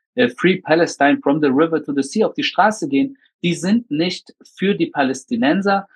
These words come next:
sondern sie sind gegen die Juden und gegen Israel. Ihr Wunsch ist es insgeheim, dass Israel von der Weltkarte ausradiert wird. Sie wollen keinen Juden leben sehen, nicht hier und auch nicht in Deutschland.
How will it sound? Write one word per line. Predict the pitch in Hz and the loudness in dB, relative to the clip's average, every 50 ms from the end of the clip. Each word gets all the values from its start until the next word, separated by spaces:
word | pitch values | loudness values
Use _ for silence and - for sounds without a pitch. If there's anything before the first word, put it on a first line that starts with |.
| _ _ _ | _ _ _
sondern | _ 120 143 156 175 185 180 165 | _ 2 2 2 4 2 0 0
sie | 131 135 131 | 0 0 -2
sind | 123 123 143 160 175 170 - - | 0 2 0 0 0 -2 -6 -8
gegen | 135 123 113 110 139 160 175 190 190 180 190 185 180 175 147 - - | -8 -8 -4 0 2 4 4 4 2 2 0 -2 -2 -2 -4 -2 -2
die | 143 143 135 | -2 0 2
Juden | 135 151 165 165 160 160 165 | 2 2 4 4 2 2 -2
und | 160 143 127 123 - | -2 0 -2 -2 0
gegen | - 131 139 147 151 151 147 135 - | 2 2 4 4 4 4 2 0 0
Israel. | 135 135 131 - - - 113 107 104 101 98 - | 0 -4 -4 -4 -6 -4 -4 -4 -4 -4 -8 -2
Ihr | 185 190 196 175 139 | 0 2 2 2 2
Wunsch | 151 180 185 - - | 0 0 0 -4 -6
ist | 156 - - | -10 -12 -14
es | 147 - - | -16 -4 -4
insgeheim, | 151 170 170 - - 139 135 143 143 143 | -4 -4 -4 -4 -4 -2 -2 0 -2 -2
dass | 135 123 - | -4 -6 -8
Israel | - - - - - 147 135 - | -12 -12 -6 0 2 2 2 2
von | - 123 | 2 0
der | 120 - | 0 2
Weltkarte | - 143 165 - - - 180 175 - 147 | 2 0 0 2 2 2 2 2 2 0
ausradiert | 156 156 - - 160 151 156 160 156 - _ | 0 0 0 -2 -4 -2 -2 -4 -4 -4 _
wird. | 151 151 147 - _ _ _ _ _ _ | -4 -4 -4 -6 _ _ _ _ _ _
Sie | _ 131 123 | _ 2 4
wollen | 127 147 151 156 147 | 6 6 4 4 4
keinen | - - 156 165 185 185 160 | 2 2 4 4 4 2 2
Juden | 151 165 165 160 151 | 4 2 4 4 4
leben | 135 135 151 165 170 165 | 4 4 4 2 0 -4
sehen, | 151 156 156 156 156 139 | -4 -2 0 0 2 0
nicht | 147 165 - - - | 0 -2 -4 -8 -6
hier | - 196 208 208 | -2 -2 0 0
und | 143 135 | 0 -2
auch | - 139 147 | -2 0 0
nicht | 151 - - | 0 -2 -2
in | 131 120 | -2 -2
Deutschland. | - 143 147 180 202 - - 220 226 233 247 | 0 0 0 0 0 -2 -2 0 0 0 0